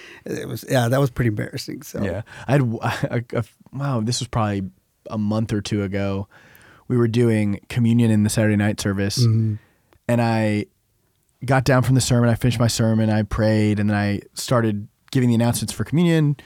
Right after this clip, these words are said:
Speaker 2: Uh, "Hey, if you need gluten-free, let me know.
Speaker 1: Sure.
Speaker 2: We celebrate an open table. Uh, the ushers are gonna invite you. This is the way that you go, da, da, da." And then I realized I hadn't consecrated it. I hadn't
Speaker 1: Sure.
Speaker 2: done any of the liturgy
Speaker 1: Right.
Speaker 2: that,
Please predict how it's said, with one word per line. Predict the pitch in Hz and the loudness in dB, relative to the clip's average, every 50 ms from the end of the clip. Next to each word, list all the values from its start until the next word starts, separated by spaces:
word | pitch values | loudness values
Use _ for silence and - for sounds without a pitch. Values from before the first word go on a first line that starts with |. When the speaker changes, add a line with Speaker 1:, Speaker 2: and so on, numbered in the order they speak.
| - - - - | -20 -20 -18 -8
Speaker 2:
Uh, | - 101 104 95 - - _ | -4 -2 -2 -2 -4 -6 _
"Hey, | - - 233 190 | -2 2 2 2
if | 131 - | 4 4
you | 127 | 2
need | 123 123 117 | 2 2 2
gluten-free, | - - 123 110 117 - - 175 170 180 | 0 0 -2 -2 -2 -2 0 2 2 4
let | 170 151 127 | 4 4 4
me | 120 117 | 4 4
know. | 123 156 180 180 175 180 175 170 - - | 2 2 2 2 2 0 0 -2 -4 -6
Speaker 1:
Sure. | - - 143 131 | -2 0 2 2
Speaker 2:
We | 123 | 4
celebrate | - - 131 120 110 117 113 | 2 2 0 2 2 2 2
an | 110 110 | 2 0
open | 104 104 98 107 | 0 -2 -2 -4
table. | - - 170 170 175 160 160 165 160 156 151 156 - - - - - - | -4 -2 0 0 2 2 2 2 2 2 0 -2 -6 -12 -20 -20 -12 -6
Uh, | 110 110 110 104 104 - - | -2 -2 0 0 0 -2 -4
the | 139 131 127 120 - | -2 0 0 0 2
ushers | 131 139 - - 131 117 | 0 0 2 2 0 0
are | 113 104 | 0 0
gonna | 104 101 98 | 0 0 0
invite | 101 123 165 170 160 - | 0 0 0 0 0 0
you. | - 131 | 0 0
This | 110 104 - | 0 -2 -2
is | - | -2
the | 110 | 0
way | 107 104 101 | 0 0 0
that | 98 - | 0 -2
you | 117 | -2
go, | 131 147 151 | 0 0 0
da, | 147 127 113 | 0 0 0
da, | 113 120 | 0 0
da." | 131 - | -2 0
And | - 127 | 0 2
then | 131 | 2
I | 123 | 2
realized | 120 127 131 123 120 - - - | 4 4 2 2 0 -2 -4 -4
I | 123 | -2
hadn't | 131 143 160 135 113 107 | 0 2 2 0 0 -2
consecrated | - - 107 101 104 - - - - 135 139 135 139 135 | -4 -2 -2 -2 -2 -4 -4 -4 -2 0 0 0 0 0
it. | 147 143 143 139 - - - - - | 0 0 0 -2 -4 -8 -20 -10 -4
I | - 123 | 0 2
hadn't | 131 143 131 117 110 110 104 - _ - | 4 4 4 4 2 0 0 -2 _ -12
Speaker 1:
Sure. | - - - 131 139 131 | -12 -6 0 2 2 2
Speaker 2:
done | 110 - - | 2 0 -2
any | 131 139 147 160 160 | 0 2 4 4 4
of | 151 127 | 4 2
the | 123 120 | 2 0
liturgy | 110 110 120 131 117 98 98 98 | 0 0 2 0 0 0 0 2
Speaker 1:
Right. | 131 131 120 107 - _ _ _ _ _ - | 2 4 2 2 0 _ _ _ _ _ -2
Speaker 2:
that, | 123 131 | -2 -2